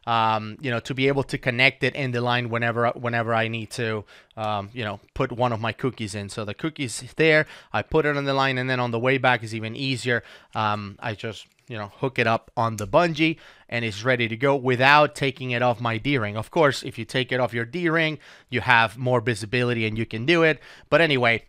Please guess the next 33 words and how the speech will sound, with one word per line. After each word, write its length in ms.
those 360
are 440
the, 280
uh, 180
bungees 680
and 120
the 60
way 260
I 180
set 340
it 100
up. 240
Once 240
again, 300
you 80
wanna 220
make 280
sure 340
that 200
this 280
line 300
is 160
not 360
super 380
tight. 460
Uh, 180
the 100
first 420
few 280
times 400
I 80
tried 460
it, 200